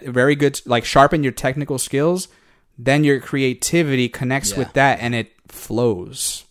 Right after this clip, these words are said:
Speaker 2: And shit just gets
Speaker 1: You know,
Speaker 2: better.
Speaker 1: it flows like you're moving at the speed of
Speaker 2: <laughs>
Speaker 1: Yeah, yeah, exactly. You, you can, you can flow and open up that floodgate and flow
Speaker 2: Yeah.
Speaker 1: and make better things.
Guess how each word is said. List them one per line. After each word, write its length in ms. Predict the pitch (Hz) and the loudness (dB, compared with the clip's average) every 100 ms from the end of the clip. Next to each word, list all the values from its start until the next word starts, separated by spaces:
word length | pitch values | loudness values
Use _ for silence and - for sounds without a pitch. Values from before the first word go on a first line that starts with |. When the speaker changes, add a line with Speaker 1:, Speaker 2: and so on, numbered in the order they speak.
| _ | _
Speaker 2:
And 160 | 127 | -10
shit 200 | 139 160 | -4 -2
just 180 | 139 135 | -2 -2
gets 200 | 147 135 | -2 -4
Speaker 1:
You 80 | 120 | 0
know, 20 | 127 | 0
Speaker 2:
better. 280 | 139 104 101 | 0 -2 -6
Speaker 1:
it 160 | 117 - | -6 -6
flows 640 | - 131 143 147 131 113 | -4 2 4 6 4 2
like 160 | 113 110 | -2 -2
you're 80 | 117 | -2
moving 340 | 120 135 131 | 0 0 0
at 80 | 120 | -2
the 80 | 113 | -6
speed 260 | - 120 | -6 -6
of 60 | 104 | -6
Speaker 2:
<laughs> 640 | 139 _ _ _ _ _ | -14 _ _ _ _ _
Speaker 1:
Yeah, 80 | 123 | 0
yeah, 120 | 123 123 | 4 4
exactly. 400 | 117 127 120 117 | 2 0 0 -2
You, 140 | 127 | 0
you 120 | 123 123 | -2 -2
can, 180 | 127 | -2
you 100 | 127 | 0
can 140 | 131 131 | -2 -4
flow 380 | - 131 143 139 | -4 4 6 6
and 80 | 123 | 4
open 160 | 123 | 0
up 120 | 131 | 0
that 140 | 131 117 | -2 -4
floodgate 400 | 135 131 127 113 | 0 0 0 -2
and 160 | 117 | -4
flow 220 | 98 120 135 | -4 0 2
Speaker 2:
Yeah. 80 | |
Speaker 1:
and 120 | 123 117 | 2 0
make 300 | 123 139 - | 0 -2 -8
better 400 | - - 123 123 | -20 -4 0 0
things. 600 | 117 - 165 143 98 - | 0 -2 -2 -2 -6 -14